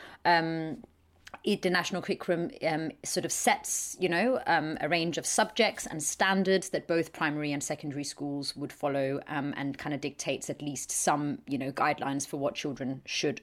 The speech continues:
learn. That might, of course, still allow a teacher to have individual lesson plans or whatever, but it does set, like, the outcomes, the goals, um, at what age should a student learn what, et cetera,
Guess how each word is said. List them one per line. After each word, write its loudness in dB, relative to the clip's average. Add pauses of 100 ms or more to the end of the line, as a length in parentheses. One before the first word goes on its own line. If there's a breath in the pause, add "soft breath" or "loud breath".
learn. 4 (420 loud breath)
That 6
might, 8
of 2
course, 2
still 4
allow 8
a 4
teacher -6
to -8
have 2
individual 0
lesson 4
plans 4
or 0
whatever, 4
but 2
it 0
does 4
set, 2
like, 2
the -4
outcomes, 0
the -6
goals, 2 (380 loud breath)
um, 2
at 0
what 4
age 4
should -4
a -6
student -2
learn 6
what, 4
et -4
cetera, 4